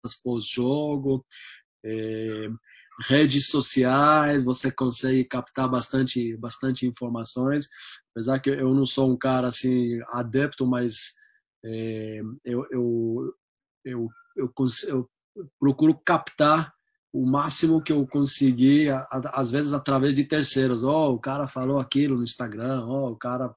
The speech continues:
postou aquilo no Facebook e tal." Então, eu, pra mim, procuro coletar o máximo de, de informações. Agora, o que eu vou passar pros jogadores, mais uma vez, volta pra aquela questão de,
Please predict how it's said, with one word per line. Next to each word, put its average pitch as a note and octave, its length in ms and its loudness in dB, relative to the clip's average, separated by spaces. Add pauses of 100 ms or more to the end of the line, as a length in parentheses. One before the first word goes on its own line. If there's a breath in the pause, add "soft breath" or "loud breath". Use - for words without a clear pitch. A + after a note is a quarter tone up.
postou C3 360 -2
aquilo B2+ 360 -4
no A2+ 100 -12
Facebook A2+ 580 -10
e - 60 -20
tal." - 140 -20 (800 loud breath)
Então, D3+ 400 -2 (180)
eu, F3 220 2
pra C3+ 240 2
mim, F3 200 4
procuro D3 680 -2
coletar C#3 540 0
o C3+ 100 0
máximo D3+ 800 0 (460)
de, B2 360 -2
de B2 160 2
informações. C3+ 920 -2 (440 soft breath)
Agora, A#2+ 320 -4
o A#2 120 -4
que D#3+ 120 2
eu F3 120 6
vou F3 200 0
passar D3+ 380 -2
pros C#3 160 -2
jogadores, B2+ 760 -4 (160)
mais C#3 300 -2
uma B2+ 260 0
vez, C3+ 240 -2
volta C#3 440 -4
pra B2 100 -8
aquela C3+ 260 -6
questão C3+ 560 -4
de, C#3 300 -4